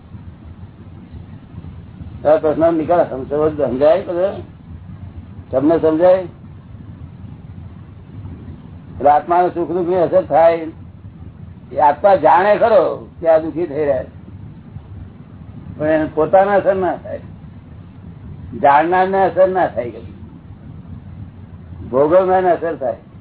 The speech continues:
આત્મા તો જ્ઞાતા દ્રષ્ટા છે, બસ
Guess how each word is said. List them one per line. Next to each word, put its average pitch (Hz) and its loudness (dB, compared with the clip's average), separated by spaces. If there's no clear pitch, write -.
આત્મા 156 4
તો 190 2
જ્ઞાતા 156 4
દ્રષ્ટા 160 0
છે, 131 -4
બસ 139 -12